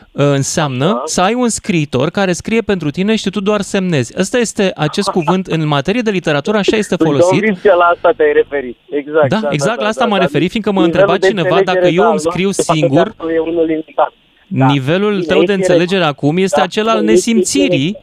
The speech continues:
Speaker 1: și al, al
Speaker 2: Bine.
Speaker 1: bătutului apei în pio, dar eu îți explic, am,
Speaker 2: Exact.
Speaker 1: ă, am folosit
Speaker 2: Eu de asta
Speaker 1: termenul în
Speaker 2: spun, de
Speaker 1: sensul
Speaker 2: fapt,
Speaker 1: literar.
Speaker 2: că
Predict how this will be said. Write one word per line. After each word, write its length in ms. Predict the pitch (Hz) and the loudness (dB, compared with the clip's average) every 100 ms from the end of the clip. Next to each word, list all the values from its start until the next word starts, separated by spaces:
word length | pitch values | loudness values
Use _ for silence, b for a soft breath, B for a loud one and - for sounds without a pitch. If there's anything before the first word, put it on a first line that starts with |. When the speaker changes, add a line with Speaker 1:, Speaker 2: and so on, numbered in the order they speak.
| - | -14
Speaker 1:
și 300 | - - 156 | -8 -2 0
al, 260 | 165 175 175 | 2 2 0
al 220 | 156 165 | 0 0
Speaker 2:
Bine. 120 | 160 156 | 2 0
Speaker 1:
bătutului 580 | 139 151 202 233 214 | 0 -4 -4 -2 -2
apei 280 | 208 208 247 | 0 -2 -4
în 60 | 220 | -4
pio, 340 | - 233 135 | -2 0 2
dar 160 | 110 120 | 0 0
eu 100 | 135 | 0
îți 140 | 160 165 | 0 -2
explic, 420 | - - 202 - B B 160 | -6 -6 -6 -8 B B 0
am, 140 | 131 | 2
Speaker 2:
Exact. 440 | - - 131 120 - | 0 0 -2 -2 -2
Speaker 1:
ă, 80 | 151 170 | -4 -2
am 200 | - 143 | -4 -4
folosit 380 | - 147 143 294 | -2 -2 2 2
Speaker 2:
Eu 40 | |
de 100 | 180 | 2
asta 100 | 214 | 2
Speaker 1:
termenul 260 | 143 131 190 | 0 -2 -2
în 60 | 214 | -2
Speaker 2:
spun, 160 | 226 | -2
de 60 | 240 | -2
Speaker 1:
sensul 100 | 240 | 0
Speaker 2:
fapt, 180 | 220 - | 0 0
Speaker 1:
literar. 320 | 214 202 160 | 0 0 0
Speaker 2:
că 120 | 117 | -4